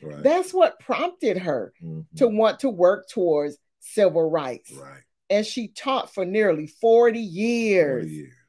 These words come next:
Speaker 2: You know, there's a thing of being on the job for forty years.
Speaker 1: <laughs>
Speaker 2: I'm sorry, we didn't do that. That,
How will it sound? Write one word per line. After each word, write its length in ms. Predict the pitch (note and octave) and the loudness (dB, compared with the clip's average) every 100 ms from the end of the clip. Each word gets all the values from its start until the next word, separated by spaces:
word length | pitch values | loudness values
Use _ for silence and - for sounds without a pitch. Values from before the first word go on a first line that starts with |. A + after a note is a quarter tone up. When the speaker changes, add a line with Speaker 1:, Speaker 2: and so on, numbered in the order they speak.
| _ _ _ | _ _ _
Speaker 2:
You 160 | - B3 | -4 0
know, 200 | A3 A3+ | 2 0
there's 240 | A3 B3 | 2 2
a 80 | A#3+ | 2
thing 300 | A3+ B3+ G#3+ | 2 2 2
of 100 | D#3+ | 0
being 240 | F3 G#3 A#3 | -2 -2 -2
on 160 | A3 | -4
the 60 | G3 | -2
job 260 | G#3+ G#3+ | -2 -2
for 140 | G3+ - | -4 -4
forty 280 | A3 C4 C4 | 4 4 4
years. 460 | B3+ B3+ F3+ A#2 G2+ | 0 -2 -2 -2 -6
Speaker 1:
<laughs> 500 | F2+ - - - - | -8 -10 -12 -14 -10
Speaker 2:
I'm 240 | D3 F#3 | -8 -8
sorry, 380 | - D#3 D3 C#3 | -4 -2 -2 -4
we 140 | D3+ D3 | -4 -6
didn't 220 | C#3+ C3+ | -6 -8
do 200 | C#3 A2 | -10 -10
that. 220 | G#2 - | -14 -16
That, 100 | - | -16